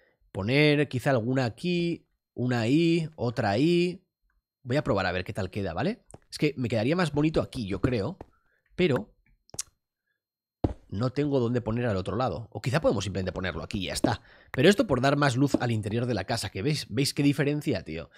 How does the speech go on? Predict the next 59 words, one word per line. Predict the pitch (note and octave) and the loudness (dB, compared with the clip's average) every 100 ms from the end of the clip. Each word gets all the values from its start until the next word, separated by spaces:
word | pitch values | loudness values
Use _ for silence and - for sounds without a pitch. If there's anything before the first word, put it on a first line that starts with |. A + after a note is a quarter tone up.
| - - | -20 -2
Eh, | D3 C#3+ C3+ B2+ | 8 10 10 8
he | D#3+ | 8
hecho | F#3+ C4 | 8 6
una | G#3+ | 4
chimenea | E3 B2 D3+ | 4 6 6
también. | C3+ G2+ B2+ G#2+ | 4 2 2 2
Como | A2+ G2+ | -2 -2
podéis | B2 D#3 | 2 4
ver, | F3 | 4
he | E3 | 4
hecho | E3 | 2
esos | D3 C3 | 0 2
bloques, | C#3+ F3 C3 C3 - - | 4 4 6 2 2 0
eh, | A#2+ | -2
que | A#2+ | 0
se | A#2 | -2
pueden | C#3+ D3+ | 2 4
hacer | D3 C#3+ | 4 2
con | C#3+ B2 | 0 0
las, | G#2+ G2 - - | 0 -2 -4 -8
eh, | - A2 | -6 -6
baldosas, | G#2 G2+ G#2+ D#3 C#3+ - | -4 -2 0 2 0 0
con | G2 | -4
las | G2+ | 0
losas | B2+ C3 B2+ | 0 2 2
de | C3 B2 A#2+ A#2+ | 4 4 4 4
ladrillo, | A#2+ C#3+ C3+ A#2+ G#3 - - - - | 4 4 4 2 0 -4 -20 -16 2
eh, | C3+ C3 A#2+ G2+ G2+ | 6 6 6 2 -2
y | - | 2
lo | C3+ | 4
conecto | B2 C3+ D3 F3+ | 4 2 2 4
con | D#3 | 6
el | C3+ | 6
exterior, | A#2+ - B2 F3 F3+ | 2 2 6 6 6
que | D3 | 4
es | |
donde | D3 C#3+ | 4 2
tengo, | D#3 D3+ C#3+ B3 - _ _ - _ _ - - | 2 4 2 2 -8 _ _ -20 _ _ -14 0
eh, | C3 | 2
la | A#2 | 2
chimenea. | - A#2 G2 A2 F2+ - | 2 0 0 -2 -4 0
Ojalá | C#3 D3 D#3 F#3 | 2 4 8 8
esta | G3 F#3+ | 6 4
fuera | G#3 | 6
la | D#3 | 6
versión | A2+ A2+ D3+ | 4 0 0
de | D3+ | 2
Minecraft | E3 D3 B2+ | 0 0 -2
en | F#2+ | -4
la | |
cual | F2 D3 | -2 -2
podemos | A#2+ C3+ C3 | -2 -2 -2
hacer | C#3+ | -2
fogatas, | B2 C3 D3+ C#3+ B2+ | -2 0 0 0 -4
porque | A#2 F#2+ | -4 -6
entonces | F#2 A#2 C3 - | -4 -2 -2 -2
podríamos | G2+ A2+ A2 | -2 -2 -2
poner | A2 A#2 | -2 -2
un, | A#2 A2 G#2 | 0 -2 -4